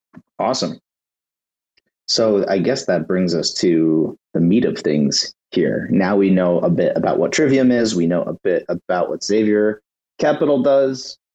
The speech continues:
and I think we know a lot more <laughs> about some of the issues that users either have faced or could face in the secret ecosystem. So clearly there's a lot of potential here. So let's talk about exactly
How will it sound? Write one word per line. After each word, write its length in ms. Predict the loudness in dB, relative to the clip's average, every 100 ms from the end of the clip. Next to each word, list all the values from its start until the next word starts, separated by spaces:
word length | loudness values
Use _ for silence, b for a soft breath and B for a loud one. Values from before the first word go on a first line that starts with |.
| _
and 440 | -6 -4 -4 -4 -4
I 160 | -8 -6
think 260 | -4 -4 0
we 320 | 0 2 0 0
know 240 | 2 2
a 20 |
lot 240 | 2 0 0
more 160 | 0
<laughs> 80 | 0
about 320 | 0 0 0
some 160 | 0 2
of 80 | 2
the 140 | 0
issues 320 | 0 0 0
that 200 | 0 0
users 480 | 0 0 0 0 -4 -12 B B _
either 220 | 0 2
have 320 | 2 0 -2 -2
faced 280 | -2 -2
or 80 | -8
could 320 | -4 -2 -2
face 340 | 0 0 0 0
in 100 | -2
the 60 |
secret 380 | 0 -4 -2 0
ecosystem. 840 | 0 0 -2 0 -2 -2 -2 -2
So 320 | -2 0 -2 -4 _ _ _ -2
clearly 360 | 0 4 4
there's 180 | 2 2
a 60 | 2
lot 200 | 0 -2
of 100 | -4
potential 420 | -4 -4 -2 -2
here. 200 | 0 -2
So 180 | 0 0
let's 240 | 0 -2
talk 220 | -4 0
about 280 | 0 2 2
exactly 920 | 0 0 2 0 0 0 2 0 -2